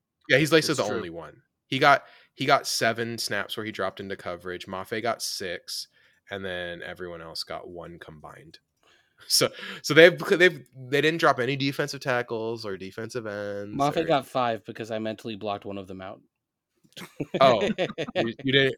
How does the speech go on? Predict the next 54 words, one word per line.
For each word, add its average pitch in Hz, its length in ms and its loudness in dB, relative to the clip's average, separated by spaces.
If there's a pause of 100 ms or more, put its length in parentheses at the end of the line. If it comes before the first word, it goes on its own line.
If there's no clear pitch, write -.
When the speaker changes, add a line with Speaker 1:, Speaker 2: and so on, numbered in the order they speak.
(260)
Speaker 1:
you 127 80 0
didn't 131 80 2
like 131 240 -2
the, 139 80 0
you 147 100 4
know, 185 120 8
they, 156 180 2
P - 300 0
F 160 100 4
F 165 80 4
didn't 170 160 0
even 135 160 -2
credit 107 340 -6
him 117 140 -4
on 113 120 -4
that 113 120 -4
play 117 220 -2
because 117 280 -6
it's 113 140 -10
like 123 200 -2 (380)
that. - 240 2
They, 139 140 2
I 135 100 4
bet 151 200 4
you 165 40 -2
they 151 100 6
just 135 140 2
credit 123 200 4
it 117 100 -2
to 113 80 -4
the - 100 -8
coach. 92 440 -6
Speaker 3:
Yeah, 156 140 6
I - 20 6
was 151 100 6
Speaker 1:
'Cause 151 40 6
Speaker 3:
about - 20 6
to 170 80 6
Speaker 1:
that's 151 60 0
Speaker 3:
say, 233 80 6
Speaker 1:
like 135 80 6
Speaker 3:
they 135 100 2
just, 135 180 0
you 165 260 0
just 131 460 -8
ding 143 200 4
that 131 180 4
on 123 120 2
the 120 80 -2
defensive 214 360 0
Speaker 1:
you, 247 80 -2
Speaker 3:
coach. 110 320 -4
Speaker 1:
you 269 260 -4
can, 208 120 -10